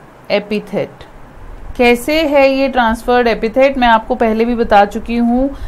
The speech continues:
कि transfer epithet क्या होता है। Transfer epithet होता है जब कोई भी टू वर्ड्स यूज़ होते हैं उसके अंदर और किसी object में, अ, उसको,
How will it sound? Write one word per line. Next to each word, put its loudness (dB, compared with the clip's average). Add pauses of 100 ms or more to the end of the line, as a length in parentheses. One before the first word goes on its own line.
(160)
कि -4
transfer 2
epithet 0
क्या 4
होता 2
है। 0
Transfer -4
epithet -8
होता -4
है -2 (360)
जब 4 (140)
कोई 4
भी -2
टू -4
वर्ड्स 2
यूज़ -2
होते 0
हैं -2
उसके -8
अंदर 0 (300)
और 4
किसी -4
object 0
में, -2
अ, 4 (280)
उसको, -2